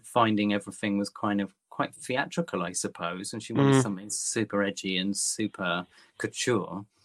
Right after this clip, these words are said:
Speaker 2: Mm.
Speaker 1: And, um, at that time I was doing, you know, millinery, but quite new and quite, you know, un-, things people hadn't really seen before. It's an, a new
Speaker 2: Yeah.
Speaker 1: take on, on millinery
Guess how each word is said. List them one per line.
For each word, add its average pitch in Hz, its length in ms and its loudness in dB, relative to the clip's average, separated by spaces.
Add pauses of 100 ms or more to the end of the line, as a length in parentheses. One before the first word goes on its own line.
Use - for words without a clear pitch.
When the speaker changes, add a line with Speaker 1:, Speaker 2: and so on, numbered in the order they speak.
(100)
Speaker 2:
Mm. 127 260 6
Speaker 1:
And, 101 120 -4
um, 98 360 -2
at 98 160 0
that 98 180 4
time 101 340 4
I 95 120 2
was 95 200 -4
doing, 95 280 -2
you 101 80 0
know, 95 100 2
millinery, 98 520 2
but 92 200 -2
quite - 240 -4
new 101 460 2
and 90 160 -4
quite, 92 340 -6
you 104 140 -2
know, 87 260 -8 (220)
un-, 98 380 -6 (460)
things 95 280 -4
people 101 260 -6
hadn't 98 260 -4
really 95 200 -4
seen 113 340 0
before. 95 360 -4
It's - 100 -10
an, 104 180 -4
a 98 160 -6
new 107 240 -2
Speaker 2:
Yeah. 113 240 2
Speaker 1:
take 104 260 -8
on, 92 280 -4 (320)
on 107 180 4
millinery 85 540 -2